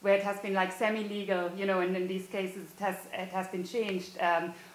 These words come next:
or, and the public opinion has been changed significantly since the, since the, since nineteen ninety-two, um, where the Third Amendment, um,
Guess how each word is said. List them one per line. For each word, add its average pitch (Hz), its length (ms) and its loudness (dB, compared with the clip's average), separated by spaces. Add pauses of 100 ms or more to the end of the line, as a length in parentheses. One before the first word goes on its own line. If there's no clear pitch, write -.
(120)
or, 190 180 8
and 196 240 2
the 185 240 2
public 190 240 -6
opinion 202 420 0
has 165 180 -2
been 175 140 -2
changed 185 580 -4 (100)
significantly 185 760 -4
since 180 260 -4
the, 185 280 -4
since 190 360 -4 (320)
the, 175 340 2 (260)
since 190 180 -8
nineteen 185 280 2
ninety-two, 185 640 -2 (300)
um, 170 420 2
where 190 220 4
the 185 100 -4
Third 208 320 -2
Amendment, 180 840 2
um, 170 280 4